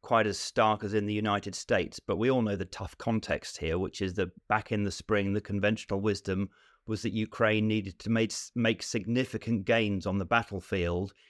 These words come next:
in order to prove that it was worth continuing to provide it with such huge financial and military aid.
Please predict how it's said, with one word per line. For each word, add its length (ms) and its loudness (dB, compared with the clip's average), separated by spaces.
in 120 2
order 320 4
to 160 -4
prove 460 0
that 120 0
it 80 0
was 140 -4
worth 300 4
continuing 800 0
to 100 -8
provide 380 2
it 80 -2
with 140 -4
such 400 -2
huge 320 -2
financial 520 0
and 120 -2
military 380 0
aid. 380 2